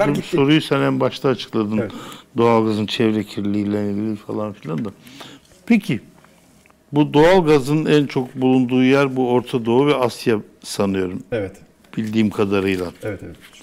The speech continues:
Speaker 2: Şeyde
Speaker 1: Evet.
Speaker 2: de Kazakistan bir de Türk.
Speaker 1: Ka-, Kazakistan.
Speaker 2: Petrol olan yerlerde. Yani çünkü bu gaz dediğim gibi, em, fosillerin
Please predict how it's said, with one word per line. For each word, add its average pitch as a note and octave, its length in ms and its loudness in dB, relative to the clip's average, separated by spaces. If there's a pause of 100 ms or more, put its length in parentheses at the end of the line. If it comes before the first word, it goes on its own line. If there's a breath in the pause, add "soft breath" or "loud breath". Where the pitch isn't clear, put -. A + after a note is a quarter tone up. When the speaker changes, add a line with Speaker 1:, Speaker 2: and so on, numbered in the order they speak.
(320)
Speaker 2:
Şeyde B2+ 300 -4
Speaker 1:
Evet. A#2 80 -6
Speaker 2:
de F2+ 300 -8
Kazakistan B2+ 640 -6
bir A2+ 60 -14
de B2+ 80 -12
Türk. - 200 -18 (640 loud breath)
Speaker 1:
Ka-, C3+ 220 4
Kazakistan. C#3 640 2
Speaker 2:
Petrol G3 360 0
olan C#3 240 0
yerlerde. F2 640 -6 (340 loud breath)
Yani C#4+ 220 -2
çünkü F#3+ 280 -8 (140)
bu A3+ 120 -10
gaz G3 400 -6
dediğim E3+ 320 -4
gibi, A2+ 320 -6 (300 loud breath)
em, A#2 460 0 (240)
fosillerin E3 1000 2